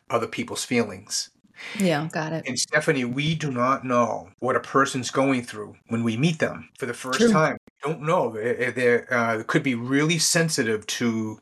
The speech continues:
Speaker 1: death jokes or
Speaker 2: Yeah.
Speaker 1: whatever category joke you wanna start, create. You don't know if those people have been through holy hell in their
Speaker 2: True.
Speaker 1: lifetime because of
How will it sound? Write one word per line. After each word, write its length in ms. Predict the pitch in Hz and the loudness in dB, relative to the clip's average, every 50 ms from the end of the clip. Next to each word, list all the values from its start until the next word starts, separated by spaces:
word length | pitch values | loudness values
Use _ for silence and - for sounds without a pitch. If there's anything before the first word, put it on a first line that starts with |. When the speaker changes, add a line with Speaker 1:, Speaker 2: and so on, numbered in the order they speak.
| _ | _
Speaker 1:
death 300 | - 139 147 147 - 123 117 | 0 0 0 0 -4 -10 -8
jokes 640 | - 127 117 104 - - - - - - - - - - _ _ - _ - | -2 -2 -2 -2 -2 -6 -6 -4 -4 -4 -4 -6 -10 -18 _ _ -20 _ 0
or 60 | 233 | 2
Speaker 2:
Yeah. 140 | 208 - 95 | 4 4 4
Speaker 1:
whatever 360 | - 120 127 135 160 165 175 165 | 4 2 2 0 2 2 0 -2
category 680 | - - - 180 170 175 175 165 151 160 160 156 147 | -4 -2 0 2 4 4 2 2 2 2 2 2 0
joke 340 | 135 123 147 160 156 143 - | 0 2 2 2 2 2 -2
you 120 | 147 143 | -6 -6
wanna 260 | 139 147 147 139 139 139 | -4 -4 -6 -6 -6 -6
start, 360 | - - 135 131 120 - - | -4 -4 -4 -4 -4 -6 -10
create. 500 | - - 139 139 143 139 - - - - | -6 0 4 4 4 4 2 -2 -6 -4
You 80 | 123 117 | -2 0
don't 260 | 120 135 143 156 - | 2 2 2 0 -2
know 500 | 139 139 143 143 131 120 113 107 107 104 - | -2 0 2 2 4 2 2 2 0 2 0
if 140 | 120 117 - | -2 0 2
those 240 | - 117 120 120 - | 2 2 2 2 -2
people 400 | - - 135 135 - 120 110 107 | 0 0 0 2 4 2 2 2
have 180 | 117 110 104 - - _ - - - _ - | 0 -2 -4 -8 -18 _ -20 -20 -20 _ 2
been 200 | 135 135 135 135 | 2 2 2 0
through 300 | - 139 139 131 120 113 | -4 -4 -4 -4 -4 -4
holy 400 | - - 139 131 127 131 135 131 | 0 0 0 0 0 -2 -4 -4
hell 480 | - - 131 120 101 101 101 - - _ _ - | -4 -4 -4 -4 -4 -8 -12 -16 -18 _ _ -8
in 140 | 135 120 | -6 -4
their 160 | 117 123 131 135 | -2 0 2 4
Speaker 2:
True. 80 | 127 113 | 4 6
Speaker 1:
lifetime 540 | 127 139 143 139 131 - - 113 107 104 - | 6 4 4 2 -2 -6 -6 -6 -6 -6 -8
because 360 | 110 101 - - 123 117 - | -10 -12 -2 -2 -2 -2 -2
of 380 | 110 101 98 98 95 - - | -6 -8 -8 -10 -12 -16 -18